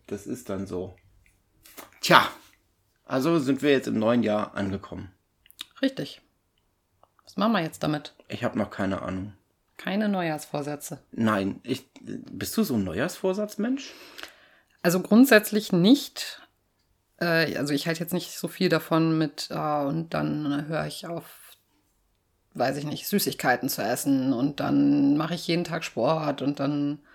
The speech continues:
Speaker 2: wird sowieso alles besser, nur weil jetzt, äh, Datum X auf Datum Y sich weg, sich, sich ändert. Also ich bin da immer ein bisschen skeptisch und es gibt ja auch durchaus Untersuchungen dazu, dass das, mm, oft nicht unbedingt von Erfolg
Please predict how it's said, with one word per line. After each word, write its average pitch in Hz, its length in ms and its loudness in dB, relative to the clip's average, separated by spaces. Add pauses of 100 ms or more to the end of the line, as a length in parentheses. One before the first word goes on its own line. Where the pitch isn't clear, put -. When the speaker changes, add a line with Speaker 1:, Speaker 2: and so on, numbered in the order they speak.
(640)
Speaker 2:
wird 165 340 -4
sowieso 190 440 4
alles 170 260 6
besser, 175 340 4
nur 170 200 0
weil 160 200 2
jetzt, 165 360 -2
äh, 139 380 -2 (840)
Datum 151 520 -2
X 160 260 -4
auf - 180 -4
Datum 151 460 -2
Y 139 540 0
sich - 200 -10
weg, 123 240 -4
sich, 139 280 -8
sich - 360 -10
ändert. 147 500 0
Also 139 420 -4 (800)
ich - 300 -12 (440)
bin 208 220 8
da 202 140 10
immer 190 140 4
ein 185 80 4
bisschen 170 220 -2
skeptisch 180 440 0
und 160 260 -2
es - 160 -8
gibt 165 160 -6
ja 151 120 2
auch 147 120 2
durchaus 147 340 -4
Untersuchungen 165 640 2
dazu, 147 260 0
dass 165 200 0
das, - 400 -4
mm, 131 800 0
oft 143 340 -2
nicht 175 220 0
unbedingt 156 320 2
von 143 180 6
Erfolg 175 800 2